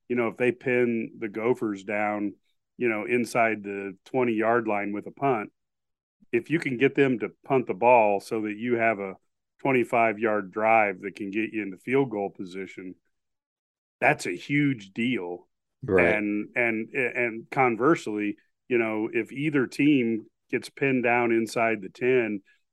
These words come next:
Speaker 1: and they punt the ball from their own thirty-five, that flips the, the field position game, and that may be what gets them a field goal, you know, later on. And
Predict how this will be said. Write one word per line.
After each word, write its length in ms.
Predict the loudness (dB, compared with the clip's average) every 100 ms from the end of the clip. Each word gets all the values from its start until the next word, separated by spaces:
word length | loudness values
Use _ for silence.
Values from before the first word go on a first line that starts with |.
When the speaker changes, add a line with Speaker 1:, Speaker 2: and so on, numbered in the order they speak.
| _
Speaker 1:
and 160 | -4 -2
they 100 | -2
punt 280 | 0 0 0
the 80 | 0
ball 320 | 2 4 2
from 240 | 0 -4
their 180 | -4 -4
own 180 | -4 -2
thirty-five, 840 | -2 -2 -4 0 4 4 2 -2 -12 _ _ _ _ -4
that 240 | -2 -2 -2
flips 400 | -2 -2 -4 -10
the, 340 | -8 -6 -8
the 300 | -8 -8 -8 -8
field 260 | -2 -2 -2
position 540 | -8 -6 -6 -6 -6
game, 380 | -2 -2 -2 -2
and 160 | -2 0
that 160 | 0
may 160 | 2 0
be 220 | 0 -6
what 280 | -4 -6 -8 _ _ _ _ _ _ _
gets 260 | -2 -2 -4
them 280 | 0 2 2
a 80 |
field 320 | -2 -6 -6 -6
goal, 360 | -6 -6 -8
you 100 | -6
know, 240 | -6 -6 -6
later 300 | -4 -4 -2
on. 320 | 0 0 -2
And 180 | -6